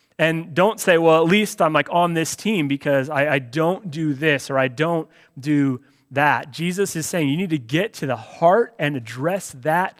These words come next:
thing. Don't let that junk live inside you. And maybe it's not lust or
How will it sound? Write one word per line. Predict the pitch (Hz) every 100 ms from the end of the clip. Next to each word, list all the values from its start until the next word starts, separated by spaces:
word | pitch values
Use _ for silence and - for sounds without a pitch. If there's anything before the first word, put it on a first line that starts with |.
| -
thing. | - 196 139
Don't | 117 147 220
let | 247 226 151
that | 156 170
junk | 117 - 143 202 220 - _ -
live | 143 190 208 190 160 _ _ _
inside | 165 170 - 175 170
you. | 139
And | 131
maybe | 151 220 185
it's | -
not | 165 156
lust | 143 156 202 208 - _
or | -